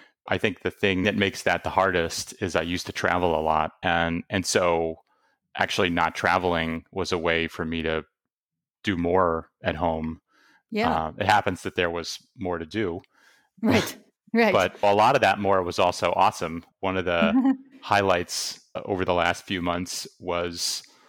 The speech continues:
Speaker 1: I, I had to dust off my architectural model making skills from twenty-five years ago. And with my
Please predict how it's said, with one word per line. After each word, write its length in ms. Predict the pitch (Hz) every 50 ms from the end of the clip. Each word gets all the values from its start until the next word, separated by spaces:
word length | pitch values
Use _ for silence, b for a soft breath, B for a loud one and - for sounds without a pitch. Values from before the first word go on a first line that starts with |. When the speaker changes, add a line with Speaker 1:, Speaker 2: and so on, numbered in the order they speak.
| b b b b b b _ -
Speaker 1:
I, 120 | 95 92 - -
I 160 | 92 87 87
had 140 | 92 92 -
to 60 | 95
dust 340 | - - 92 90 - - -
off 260 | 92 87 90 90 -
my 400 | - 87 82 80 80 82 82 80 _ _ _ -
architectural 920 | - 90 87 107 - - 95 - - - 95 87 85 82 85 82 82 82 82
model 300 | - 87 85 85 90 92
making 360 | 90 87 87 85 - 90 85 85
skills 500 | - - - 92 87 85 80 82 80 -
from 400 | - - 87 82 82 82 85 - -
twenty-five 500 | - 101 90 87 82 - - 85 82 87
years 220 | 92 101 107 92
ago. 460 | 95 82 90 85 82 85 87 90 90 b b b b b b b b b b b _ _ -
And 260 | 90 85 85 87 85
with 160 | 87 87 -
my 340 | - 90 85 82 82 85 82